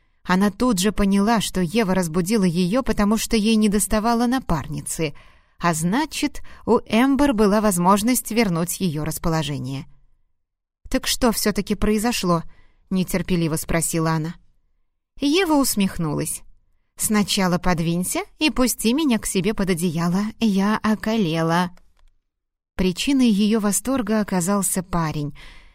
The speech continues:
На этот раз не мальчишка, мужчина. Ева познакомилась с ним в Синде. Звали его Джеком, и был он, судя по описанию возбужденной Евы, красавцем, каких свет не видывал.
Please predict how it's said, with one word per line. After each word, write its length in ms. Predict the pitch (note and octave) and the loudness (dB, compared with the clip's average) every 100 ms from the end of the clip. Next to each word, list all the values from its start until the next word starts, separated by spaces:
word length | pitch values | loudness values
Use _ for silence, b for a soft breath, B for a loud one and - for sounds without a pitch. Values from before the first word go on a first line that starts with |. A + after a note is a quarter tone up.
| B | B
На 200 | G#3+ E4 | 0 0
этот 240 | F#4 D#4+ | 0 0
раз 240 | D4+ D#4 C4+ | 2 2 4
не 100 | B3+ | 4
мальчишка, 680 | G3+ - - F3 - - - | 4 2 -2 -4 -6 -10 -10
мужчина. 680 | D#3+ F3+ - - D#3+ E3+ C#3+ - - _ _ _ _ _ - | -2 0 0 -2 -4 -4 -6 -12 -20 _ _ _ _ _ -6
Ева 320 | F3+ B3 A#3+ | 0 2 2
познакомилась 760 | A#3+ A3 G#3+ G#3 B3 A3+ G#3+ G#3 | 2 2 2 2 2 2 2 2
с 100 | - | 2
ним 200 | G#3 G3+ | 2 2
в 80 | G3 | 0
Синде. 600 | - G#3+ E3+ D3 C3+ - b b b b | 0 2 2 -2 -6 -10 b b b b
Звали 380 | E3+ G#3 D4+ B3+ | -4 0 2 2
его 240 | E3+ C#3+ | 2 0
Джеком, 640 | D#3 D3+ F#3 A#3 - C4+ C#4 b b b - | -2 -2 0 -2 0 -2 -2 b b b 0
и 160 | A#3 | 2
был 320 | G#3 E4 F4 | 4 6 6
он, 180 | G#3 F3 | 4 2
судя 380 | D#3+ A3+ F#3+ F#3+ | 0 0 2 2
по 100 | G3 | 2
описанию 560 | F#3+ A3 - F#3+ F3+ F3+ | 2 0 2 2 2 2
возбужденной 640 | F#3 F3 F#3 F3+ F#3+ G#3 | 0 0 0 0 2 2
Евы, 400 | G3 F3+ D3+ D#3+ b b b | 2 0 -2 -6 b b b
красавцем, 800 | - A3+ A#3 - D4+ - - F3+ | -2 0 0 0 -2 -2 -2 0
каких 340 | G3+ G3 A#3+ - | -2 -2 -2 0
свет 380 | - A3+ F3+ | 0 2 0
не 140 | E3 D#3 | -2 -2
видывал. 440 | D3+ D3+ D3 D3 | -4 -4 -4 -4